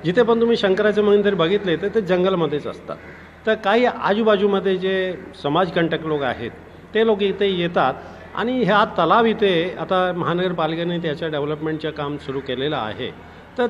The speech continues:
तिथे त्याच्या किनाऱ्याला बसून ते नशा पाणी करतात, चरस पितात आणि दारू बिरू पितात, हे मान्य आहे. अनेक बाटली पण तिथे पडलेली, त्याला मी ना बोलू शकत नाही आहे.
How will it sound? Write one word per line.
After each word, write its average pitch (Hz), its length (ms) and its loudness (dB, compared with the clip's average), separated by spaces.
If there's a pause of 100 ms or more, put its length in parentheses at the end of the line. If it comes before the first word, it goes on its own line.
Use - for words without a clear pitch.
(120)
तिथे 214 260 2
त्याच्या 226 300 2
किनाऱ्याला 208 500 2
बसून 185 420 -2 (440)
ते 208 480 2 (220)
नशा 175 320 2
पाणी 170 300 2
करतात, 156 500 0 (240)
चरस 156 240 -2
पितात 151 400 -4 (320)
आणि 220 180 -8
दारू 180 280 -2
बिरू 190 220 -2
पितात, 190 340 -4
हे 202 80 -2
मान्य 202 320 2
आहे. - 220 -14 (120)
अनेक 170 220 -2
बाटली 156 280 0
पण 175 220 -2
तिथे 170 160 -6
पडलेली, 160 440 -4
त्याला 160 260 -4
मी 165 120 -4
ना 156 180 -2
बोलू 151 260 -2
शकत 165 340 -4
नाही 120 160 -4
आहे. 107 100 -10